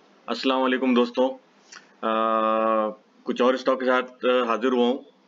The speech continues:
एनालिसिस के लिए, जिसकी रिक्वेस्ट की गई थी और मैंने जैसे आपको बताया था कि ज़रा मेरी तबीयत ख़राब थी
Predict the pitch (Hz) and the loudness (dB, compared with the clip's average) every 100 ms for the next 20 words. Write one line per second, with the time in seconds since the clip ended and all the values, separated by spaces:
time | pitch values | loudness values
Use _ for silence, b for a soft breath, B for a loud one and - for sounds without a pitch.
0 | - 117 120 120 127 120 123 127 120 120 | -6 -2 -2 -2 -6 -4 -2 -2 -2 -4
1 | 127 123 120 123 120 127 120 120 120 120 | -4 -2 -2 -4 -2 -4 -2 -2 0 -2
2 | 110 113 117 113 117 113 120 117 104 110 | 0 -2 -2 -6 -6 -4 -4 -2 -2 -2
3 | 117 113 110 104 107 101 104 101 104 113 | -2 -4 -2 -2 -2 -2 -2 -2 -4 -4
4 | 104 110 - 113 | -4 -6 -4 -8